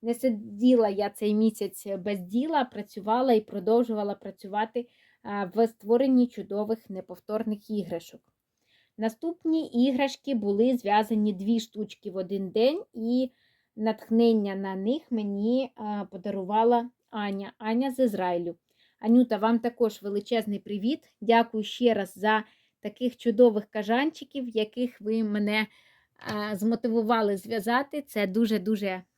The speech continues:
круті іграшки. Я не очікувала, що вони так гарно будуть виглядати, а особливо в кількості трьох штучок. Це вже повторчик, в мене така є ще апельсинка.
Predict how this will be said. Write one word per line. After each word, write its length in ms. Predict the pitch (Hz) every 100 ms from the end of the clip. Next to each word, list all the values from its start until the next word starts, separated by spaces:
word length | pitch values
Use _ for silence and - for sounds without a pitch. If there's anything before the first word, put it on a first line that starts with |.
| _ _
круті 520 | 233 226 233 214 220
іграшки. 520 | 294 285 277 - 233
Я 300 | 202 214 233
не 200 | 220 208
очікувала, 580 | 214 - 233 202 196 185
що 200 | - 196
вони 220 | 202 208
так 200 | 208 190
гарно 380 | 190 190 214 208
будуть 340 | 180 190 202 196
виглядати, 720 | 185 196 208 214 277 285 277 _ _ _
а 100 | 202
особливо 640 | 208 202 196 254 254 240 208
в 140 | 208 202
кількості 680 | - 247 247 233 - 220 220
трьох 260 | 202 214
штучок. 420 | - - 202 175 -
Це 180 | 214 220
вже 160 | 208
повторчик, 640 | 196 196 - 269 330 - -
в 40 |
мене 240 | 202 208 202
така 260 | 185 185
є 220 | 196 185
ще 220 | 180 185 175 _ _ _
апельсинка. 800 | 220 226 226 - 254 320 349 311